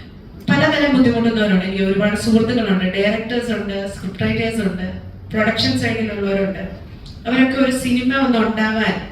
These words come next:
ഉള്ള പെയിൻ, ആ, ഞാൻ അവരോട് സംസാരിക്കുമ്പോഴും എൻ്റെ ഫ്രണ്ട്സ് ഒക്കെ സംസാരിക്കുമ്പോഴും എനിക്കറിയാം.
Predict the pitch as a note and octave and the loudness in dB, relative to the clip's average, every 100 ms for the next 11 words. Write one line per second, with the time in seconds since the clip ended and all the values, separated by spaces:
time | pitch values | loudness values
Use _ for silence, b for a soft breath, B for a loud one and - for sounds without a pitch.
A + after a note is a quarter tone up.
0 | - G#3+ G#3 G#3 - G#3 A3 G#3+ G#3+ - | -12 -6 -4 -2 2 2 2 -2 -10 -12
1 | - F#3 F#3 F3 F3 - G#3 G3+ G3 G3 | -6 0 0 0 -6 -8 -4 0 4 6
2 | G3 G#3 F#3+ G3 F#3+ G3 G#3+ B3 B3 C4+ | 4 2 -2 -2 -2 -2 -2 0 0 0
3 | A#3+ A#3+ A#3+ A#3+ A3+ A3+ A3+ - A3+ A3+ | -2 -2 -4 -4 -4 -2 -4 -2 -2 -2
4 | A#3 A3+ G#3 F#3 - D3 D3 | -2 -2 0 -2 -2 -6 -8